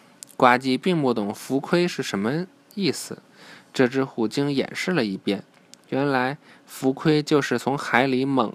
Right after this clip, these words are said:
地冲出海面，探出头，观察海面的情况，然后再潜回海里。呱唧立刻操纵着蓝鲸艇也来了个浮盔，真是太酷了！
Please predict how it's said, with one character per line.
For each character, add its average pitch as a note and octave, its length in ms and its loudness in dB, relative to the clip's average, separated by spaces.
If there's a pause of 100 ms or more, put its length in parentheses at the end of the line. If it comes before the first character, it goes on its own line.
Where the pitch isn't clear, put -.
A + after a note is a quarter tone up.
地 A2 100 -2
冲 E3+ 240 -2
出 F#3 140 0
海 - 280 -6
面， D3 260 0 (460)
探 D#3+ 160 0
出 F#3 180 -4
头， C#3 340 0 (360)
观 C#3+ 220 4
察 B2+ 160 -2
海 - 200 -6
面 B2+ 180 -2
的 A2+ 100 0
情 G#2 300 -8
况， C3+ 280 0 (340)
然 G#2 220 0
后 A#2+ 320 0
再 C#3 200 0
潜 A#2+ 340 -4
回 G#3+ 160 -2
海 F#2+ 260 -4
里。 G2 200 -6 (2250)
呱 - 140 2
唧 B2 340 2
立 E3 180 4
刻 B2+ 180 4
操 D#3+ 240 4
纵 D3+ 180 -2
着 B2+ 80 2
蓝 A#2 220 2
鲸 F#3 200 -2
艇 - 420 -6
也 A#2 240 2
来 G#2 260 0
了 G3 100 6
个 C#3 160 0
浮 G#2+ 280 -8
盔， A2+ 360 2 (240)
真 F#3+ 220 2
是 E3+ 160 -2
太 - 280 2
酷 - 360 0
了！ - 180 -4